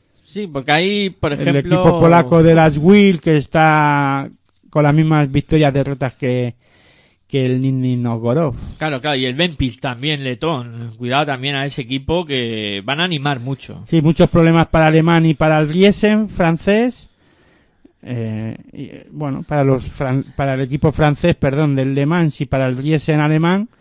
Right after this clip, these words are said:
Speaker 2: pero bueno, pues ahí están, en esa, peleando, ¿no? Y sobreviviendo en este grupo.
Speaker 1: Dudas, ¿no? Para franceses y alemanes que también, no sé, el nivel,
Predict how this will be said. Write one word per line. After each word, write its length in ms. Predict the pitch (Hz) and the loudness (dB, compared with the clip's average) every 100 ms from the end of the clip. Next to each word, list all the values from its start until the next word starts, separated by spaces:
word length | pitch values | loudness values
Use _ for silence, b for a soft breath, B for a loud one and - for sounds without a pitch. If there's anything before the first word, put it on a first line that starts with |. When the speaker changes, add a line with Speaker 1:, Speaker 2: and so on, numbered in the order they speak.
| b b b b _ | b b b b _
Speaker 2:
pero 460 | 131 139 160 135 117 | 0 4 4 4 2
bueno, 340 | 139 151 190 - | -2 -4 -8 -12
pues 160 | 123 | -10
ahí 140 | 127 131 | -6 -6
están, 320 | 110 147 147 | -4 -4 -2
en 200 | 123 127 | -2 -2
esa, 640 | 131 143 131 127 120 120 - | -4 -2 -2 0 -2 -4 -2
peleando, 560 | 147 151 165 147 120 | 2 4 4 4 2
¿no? 160 | 135 180 | 2 2
Y 160 | 160 123 | 0 2
sobreviviendo 720 | 147 139 131 131 156 127 110 | 2 4 4 4 2 2 0
en 80 | 117 | -2
este 200 | - 104 | -4 -4
grupo. 360 | 117 - 117 | -4 -6 -14
Speaker 1:
Dudas, 400 | 139 226 156 110 | 0 2 2 -2
¿no? 180 | 127 175 | -2 -2
Para 220 | 147 127 | -2 -2
franceses 460 | 120 131 135 156 147 | -4 -4 -4 -4 -2
y 60 | 156 | -2
alemanes 500 | 131 143 165 175 - | -2 -4 -4 -4 -4
que 280 | 151 139 | -4 -4
también, 1400 | 131 123 113 147 156 160 151 139 127 120 120 120 120 123 | -6 -10 -8 -8 -6 -6 -4 -4 -6 -8 -12 -16 -18 -16
no 180 | 117 160 | -10 -8
sé, 340 | - 139 107 | -6 -8 -8
el 100 | 107 | -10
nivel, 1160 | 117 120 156 165 151 131 127 120 110 104 95 | -10 -6 -4 -2 -4 -4 -6 -8 -8 -10 -14